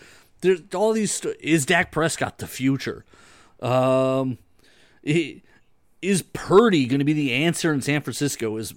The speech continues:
you know, like, there's just, w-, there's just all these different stories, and none of them are ever about Joe Burrow. And I think that, that, I think he's ready to kinda make people go, "Oh yeah, and him."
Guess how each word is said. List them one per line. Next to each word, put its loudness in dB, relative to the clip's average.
you -4
know, 0
like, -2
there's -10
just, -8
w-, -14
there's -4
just -2
all 6
these 2
different 2
stories, 2
and 0
none 2
of 0
them 0
are 0
ever 0
about -2
Joe 0
Burrow. -2
And -10
I -10
think -8
that, -14
that, 0
I -14
think -4
he's -4
ready 4
to 0
kinda 0
make -2
people -6
go, 0
"Oh -8
yeah, 2
and -4
him." -6